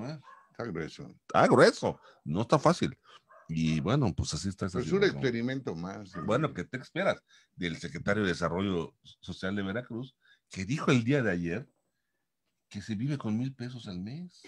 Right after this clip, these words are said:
Speaker 2: <laughs> ¿Mil pesos?
Speaker 1: ¿Lo viste?
Speaker 2: No.
Speaker 1: Dijo el fun-, sí, con una despensa de mil pesos al mes se vive bien, sin mayores problemas.
Speaker 2: Ah, bueno, que
Speaker 1: Oh,
Speaker 2: viva él con
Speaker 1: pues que
Speaker 2: una
Speaker 1: viva
Speaker 2: despensa
Speaker 1: él.
Speaker 2: de un mes.
Speaker 1: Que viva, y mira,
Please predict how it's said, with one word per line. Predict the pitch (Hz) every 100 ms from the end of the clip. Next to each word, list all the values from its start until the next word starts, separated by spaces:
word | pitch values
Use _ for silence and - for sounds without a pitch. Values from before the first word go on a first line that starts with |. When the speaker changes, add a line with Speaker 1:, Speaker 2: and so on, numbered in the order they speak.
| -
Speaker 2:
<laughs> | 427 - - - - _ _ _ _ _
¿Mil | 92 117 208 247
pesos? | - 139 - - 415 -
Speaker 1:
¿Lo | 98
viste? | 180 - - - -
Speaker 2:
No. | - 208 330 - _ _ _ _ _
Speaker 1:
Dijo | 92 131
el | 143
fun-, | 90 87
sí, | - 107 190 240 226 208 _ _ -
con | -
una | 180
despensa | 185 117 127 170 - 185 _ _ _ _
de | 95
mil | 101 127 160
pesos | - 160 104
al | 85
mes | 117 190 - _ _
se | - 87
vive | 110 147
bien, | 87 101 120 113
sin | 98 92
mayores | 95 117 104
problemas. | 82 82 82 73
Speaker 2:
Ah, | 92
bueno, | 98
que | -
Speaker 1:
Oh, | 101
Speaker 2:
viva | 104 139 113
él | 113 120
con | 104
Speaker 1:
pues |
que | 98 123
Speaker 2:
una |
Speaker 1:
viva | 101 78
Speaker 2:
despensa | 82 107 107
Speaker 1:
él. | 90
Speaker 2:
de |
un | 104
mes. | 82 87 127 135 _ _ _
Speaker 1:
Que | -
viva, | 123 135 127
y | 135 104 110
mira, | 113 214 -